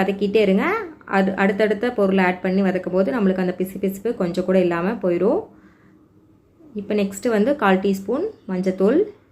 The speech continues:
ஆட் பண்ணிக்கலாம். அடுத்தது ஒரு ஸ்பூன், இதுல ஒரு ஸ்பூன் ஃபுல்லா மிளகாத்தூள் போட்டிருக்கேன். அரை கிலோ வெண்டைக்காய்க்கு இந்த ஒரு ஸ்பூன் ஃபுல்லா சரியா போயிருங்க.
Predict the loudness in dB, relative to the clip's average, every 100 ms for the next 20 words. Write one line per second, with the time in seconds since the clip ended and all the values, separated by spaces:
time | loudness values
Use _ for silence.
0 | -14 -14 -10 -10 -4 -2 -2 -4 -12 _
1 | _ _ _ _ _ _ _ _ _ _
2 | _ _ -2 0 2 2 4 4 0 -8
3 | _ _ _ _ -2 0 0 -2 -2 0
4 | 2 0 2 4 2 0 -4 -4 -2 0
5 | 0 0 0 0 0 -2 0 -4 -2 -2
6 | -2 -2 -6 _ _ _ _ _ _ -4
7 | -2 -2 0 2 4 2 2 2 0 2
8 | 0 0 0 2 2 2 0 -2 -4 -2
9 | -2 0 0 -2 -2 -2 -2 -2 -2 -2
10 | -4